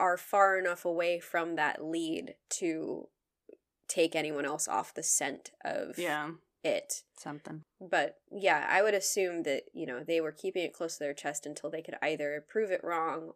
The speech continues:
Speaker 1: or use it in order to find something else.
Speaker 2: Right.
Speaker 1: But
Speaker 2: Yeah.
Speaker 1: that's really exciting. I really like that.
Speaker 2: But wait.
Speaker 1: Oh?
Speaker 2: There's more.
Speaker 1: <gasps>
Speaker 2: Another new connection was explained to the public in spring of twenty twenty-two.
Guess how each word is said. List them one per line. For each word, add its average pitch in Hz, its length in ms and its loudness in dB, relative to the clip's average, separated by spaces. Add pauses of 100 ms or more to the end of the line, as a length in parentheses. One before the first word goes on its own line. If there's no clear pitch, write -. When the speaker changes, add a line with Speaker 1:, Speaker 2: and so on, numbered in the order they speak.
Speaker 1:
or 156 360 -2 (300)
use 185 320 0
it 160 260 2 (260)
in 175 160 0
order 160 220 0
to 156 160 -4
find 151 320 -4
something 139 320 -8 (100)
else. - 480 -2
Speaker 2:
Right. - 220 -10 (160)
Speaker 1:
But 190 80 2
Speaker 2:
Yeah. 202 60 12
Speaker 1:
that's 202 140 8
really 214 200 8
exciting. 160 380 6
I 151 60 4
really 170 180 8
like 147 180 4
that. - 240 2 (540)
Speaker 2:
But 190 240 10
wait. 226 400 4 (400)
Speaker 1:
Oh? 170 320 4
Speaker 2:
There's 175 280 4
more. 185 480 4
Speaker 1:
<gasps> 571 380 2 (1200)
Speaker 2:
Another 277 420 12
new 226 200 10
connection 175 600 4
was 175 160 -2
explained 240 560 6
to 277 100 6
the 214 80 2
public 180 500 6
in 180 160 0
spring 202 580 2
of 165 200 -4
twenty 156 360 -2
twenty-two. 151 720 -2